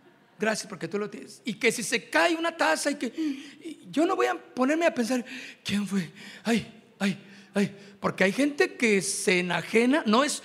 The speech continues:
sobrio en sus pensamientos y todo lo que ve es diablo. Al diablo lo ven por todos lados. Eso es incorrecto,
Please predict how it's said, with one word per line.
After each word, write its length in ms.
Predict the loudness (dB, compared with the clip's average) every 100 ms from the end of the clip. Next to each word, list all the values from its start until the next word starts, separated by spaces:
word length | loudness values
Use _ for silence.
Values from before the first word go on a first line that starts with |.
| -12
sobrio 680 | -8 6 10 10 10 8 8 4 -10 -2
en 100 | -2
sus 160 | 0
pensamientos 440 | 0 2 2 0 -4
y 80 | -6
todo 580 | -8 -4 -2 0 0
lo 200 | 0 0 4
que 280 | 6 6
ve 540 | 6 6 6 2 -14 -20 -20 _
es 140 | -2 2
diablo. 340 | 2 2 -2 -8 -20 _ _ _ _ -20 -20 -20 _ _ -20 -20 _ -20 _ _ _ _ _
Al 120 | 2 8
diablo 200 | 8 8
lo 100 | 6
ven 180 | 4
por 120 | 0 0
todos 220 | 2 2
lados. 360 | 0 -2 -6 -16 -20 _ _ _ _ _ _ _ _ _ _ _ _ _ _ _ _ _ _ _
Eso 160 | -4 -2
es 80 | -4
incorrecto, 460 | 0 0 0 -2